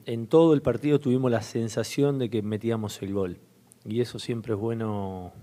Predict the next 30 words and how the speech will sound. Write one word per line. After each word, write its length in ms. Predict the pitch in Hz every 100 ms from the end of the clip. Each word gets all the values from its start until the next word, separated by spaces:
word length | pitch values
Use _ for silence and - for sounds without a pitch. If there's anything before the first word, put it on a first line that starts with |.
| - - -
porque 220 | - 98
significa 500 | - 113 104 113 110
que 120 | 104
la 100 | 104
producción 1080 | 101 - _ - 110 110 107 - 117 117 113
es, 640 | 104 104 - - - - _ _ _ _ - - _ _ _ _ -
es 120 | 104
positiva 580 | - 101 107 104 131 127
o 60 |
fue 180 | 101 117
positiva. 640 | 104 98 98 - 104 90 82 - - - -
Eh, 320 | - 98 92 95
prácticamente 680 | - 110 113 110 113 117 110
no 140 | 113
nos 400 | 113 110 104 98
llegaron, 580 | - 120 139 143 147 160 - - -
se 200 | - 101
defendió 480 | 98 - 104 117
bien 400 | 117 123 139 151 143 - _ - - - - - - _ -
y, 800 | - 110 107 98 98 95 92 92 87 85 82 82 - - -
y 40 | 127
bueno, 300 | 131 98 117 123
creo 200 | 123 127
que 60 | 120
es 140 | -
un 80 | 110
gran 220 | 117 117
premio 360 | 113 113 110 101
al 160 | 101
plantel. 640 | 107 107 101 117 135 170